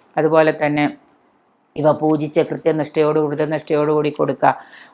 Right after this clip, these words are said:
ഓർമ്മശക്തിയും ബുദ്ധിശക്തിയൊക്കെ വികസിക്കാനും അലസത മാറാനും ഒക്കെ ഇത് വളരെ നല്ലതാണ്. താരായന്ത്രമൊക്കെ എഴുതി, വളരെ വിശേഷമായിട്ട് എഴുതി ധരിക്കുന്നത്, ശരീരത്തിലെ കവചമായിട്ട് ധരിക്കുന്നത് കുട്ടികളുടെ, ആ, പാണ്ഡിത്യവും ഓർമ്മശക്തിയൊക്കെ വികസിക്കാൻ നല്ലതാണ്.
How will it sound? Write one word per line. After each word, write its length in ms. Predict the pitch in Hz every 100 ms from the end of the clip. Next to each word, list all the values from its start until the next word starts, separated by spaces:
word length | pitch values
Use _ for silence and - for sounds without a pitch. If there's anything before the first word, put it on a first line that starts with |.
| -
ഓർമ്മശക്തിയും 680 | 165 165 170 160 - 165
ബുദ്ധിശക്തിയൊക്കെ 720 | 156 156 175 156 147 156 151
വികസിക്കാനും 680 | 147 151 147 151 156 147 147 135 - -
അലസത 380 | 139 156 156 175 160
മാറാനും 460 | 147 147 147 151
ഒക്കെ 160 | 147 147
ഇത് 100 | 147
വളരെ 280 | 143 143 147
നല്ലതാണ്. 560 | 147 143 147 143 139 135 _ - _
താരായന്ത്രമൊക്കെ 840 | 156 147 156 165 160 156 156 151 156
എഴുതി, 320 | 147 143 151 -
വളരെ 340 | 151 151 156 151 - - -
വിശേഷമായിട്ട് 840 | 151 147 165 170 185 175 156 151 156
എഴുതി 300 | 147 147 147 - -
ധരിക്കുന്നത്, 580 | 143 147 147 156 151 143
ശരീരത്തിലെ 540 | 139 151 147 151 147 151
കവചമായിട്ട് 640 | 151 143 151 165 151 151
ധരിക്കുന്നത് 460 | 147 147 143 147 147
കുട്ടികളുടെ, 440 | 143 143 151 147 151 156 - - -
ആ, 60 | 143 135
പാണ്ഡിത്യവും 600 | - 143 151 151 - 151 147
ഓർമ്മശക്തിയൊക്കെ 760 | 147 156 165 156 - 151 147
വികസിക്കാൻ 500 | 143 139 135 135 143 147
നല്ലതാണ്. 520 | 139 139 139 139